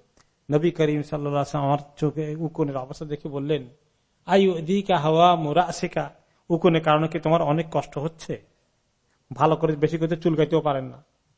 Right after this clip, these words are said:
চুল ছিঁড়ে যাবে অনেকগুলো, আর এই কোনো সাবানও লাগাইতে পারছেন না, আর পানিরও শর্টেজ আছে, কি কষ্ট। তা বলতে না, আমি বললাম যে আমার তো আসলে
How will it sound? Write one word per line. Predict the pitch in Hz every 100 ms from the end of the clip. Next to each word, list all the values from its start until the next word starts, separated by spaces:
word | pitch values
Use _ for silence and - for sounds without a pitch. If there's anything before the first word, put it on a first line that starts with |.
| -
চুল | 156
ছিঁড়ে | 135 143 143
যাবে | 139 135
অনেকগুলো, | 135 127 127 123 _ _ _ _ _ _ _ _ _ _ _ _ _ _ _
আর | 151 143 139 139
এই | 143 139
কোনো | 135 151 143
সাবানও | 160 151 151
লাগাইতে | 151 143 139
পারছেন | 143 135 -
না, | 139 135 131 _ _ _ _ _ _ _ _
আর | 143 131 127 131 131
পানিরও | 147 143 147 156
শর্টেজ | 160 147 143 147
আছে, | 143 - - 131 143 _ _ - _ _ _ -
কি | 196
কষ্ট। | - - - - - _ _ _ _ _ _ _ -
তা | 143 139 135 131 131 151 _ _ _ _ _ _ -
বলতে | 170 185
না, | 170
আমি | 165 151 147 160
বললাম | 156 156
যে | 151
আমার | 147 147
তো | 156
আসলে | 143 147